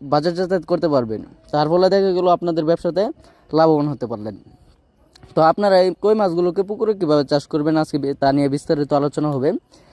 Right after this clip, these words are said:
তো আপনারা এই কই মাছটিকে পুকুরে, যারা পুরাতন পুকুরে চাষ করতে চান, তারা অবশ্যই পুকুরটা সেচে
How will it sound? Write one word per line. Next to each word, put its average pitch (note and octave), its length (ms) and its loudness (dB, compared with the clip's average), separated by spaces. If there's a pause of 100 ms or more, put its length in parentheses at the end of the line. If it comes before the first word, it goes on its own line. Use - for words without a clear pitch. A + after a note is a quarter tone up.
(240)
তো - 40 0 (100)
আপনারা F3 260 2 (120)
এই E3 60 2 (380)
কই G#3 160 2
মাছটিকে F#3 360 -2 (120)
পুকুরে, F#3 360 2 (340)
যারা D3+ 200 4 (180)
পুরাতন F3+ 380 -2
পুকুরে E3+ 240 -2 (100)
চাষ C#3+ 180 -4
করতে D3+ 300 0
চান, D3+ 120 0 (100)
তারা C#3 140 2 (100)
অবশ্যই D#3 400 2 (600)
পুকুরটা F3+ 340 2 (120)
সেচে F#3+ 320 0